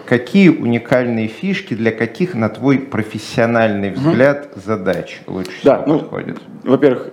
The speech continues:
Speaker 2: Ignite, он тоже in memory, вот, имеет в-, как бы функционал и в основном in memory вычисления. Но я могу сказать, вот,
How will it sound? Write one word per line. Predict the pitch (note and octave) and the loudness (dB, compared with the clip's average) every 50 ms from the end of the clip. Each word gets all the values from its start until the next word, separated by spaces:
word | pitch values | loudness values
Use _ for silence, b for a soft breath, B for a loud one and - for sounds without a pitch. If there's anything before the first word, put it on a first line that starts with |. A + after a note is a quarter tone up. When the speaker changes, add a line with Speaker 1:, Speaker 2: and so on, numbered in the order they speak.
| - - - | -16 -18 -14
Speaker 2:
Ignite, | - A2+ B2 C3 B2+ A2 - | -12 -4 0 2 2 2 0
он | F#2+ G2 | -2 -4
тоже | C3 F#3 A#2+ - | -2 0 2 2
in | A3 | 4
memory, | D3+ A#2 G#2+ G2+ F2+ - E2 | 4 4 2 2 0 -2 -4
вот, | - F2+ G2+ F#2 - - - | -2 0 0 0 0 -2 -4
имеет | - F2 A2 G#2+ G2 F#2+ F2+ - | -2 0 2 2 2 2 0 -2
в-, | - - - - | -4 -4 -4 -4
как | - F#2+ - | -4 -6 -2
бы | - F#2 F#2+ F2+ | 0 2 2 0
функционал | - - - A2 G#2+ - - G2+ G2 F#2 E2+ E2+ | 0 -2 -2 -2 -2 0 0 0 0 0 2 0
и | F2+ | 2
в | E2+ G2+ | 2 2
основном | G2 - G#2+ G#2+ G#2+ G#2+ G2 E2+ | 2 4 4 4 6 4 4 4
in | F2 F#2 F#2+ | 2 2 4
memory | G2 F#2 E2+ E2 D2+ - B B B B B B - | 4 4 2 2 0 0 B B B B B B -6
вычисления. | - - - - G#2+ F#2+ E2+ E2+ | -6 -6 0 2 2 2 4 6
Но | A#2 | 6
я | D3+ E3+ | 6 6
могу | F3 F3 E3 E3 | 6 4 0 0
сказать, | - E3 E3 D#3+ - D3+ | 2 4 4 6 4 4
вот, | C#3+ B | 0 B